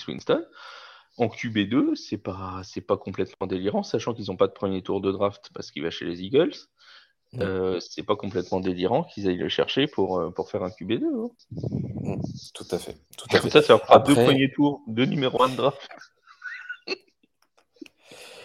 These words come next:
Speaker 2: J'avoue. <laughs> J'avoue. Euh,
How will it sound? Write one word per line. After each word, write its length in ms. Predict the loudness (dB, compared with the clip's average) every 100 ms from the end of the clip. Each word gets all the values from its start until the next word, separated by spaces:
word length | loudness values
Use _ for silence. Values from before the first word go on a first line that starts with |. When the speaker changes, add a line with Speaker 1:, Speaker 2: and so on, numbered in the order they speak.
| -10 -4 -2 -2 -2
Speaker 2:
J'avoue. 260 | -2 -2 -4 -6 -8 -10 -14 -10
<laughs> 800 | -4 -2 -2 -4 -6 -6 -6 -2
J'avoue. 280 | -2 -2 -6 -10 -18 -16 -16 0 6
Euh, 460 | 8 10 8 8